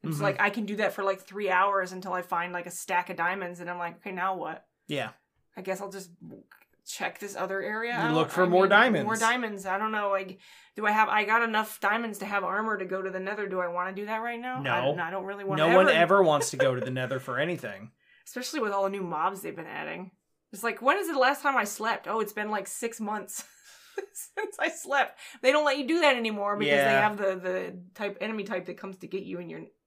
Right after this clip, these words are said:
Speaker 1: in your non-sleep. So anyway, speaking of fishing, fishing for sponsors?
Speaker 2: Oh, that's,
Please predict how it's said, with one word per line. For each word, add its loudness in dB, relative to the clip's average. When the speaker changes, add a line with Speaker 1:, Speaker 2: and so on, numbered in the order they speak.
Speaker 1:
in -8
your -6
non-sleep. -6
So -2
anyway, 0
speaking -2
of -2
fishing, -6
fishing -10
for -12
sponsors? -8
Speaker 2:
Oh, -4
that's, 2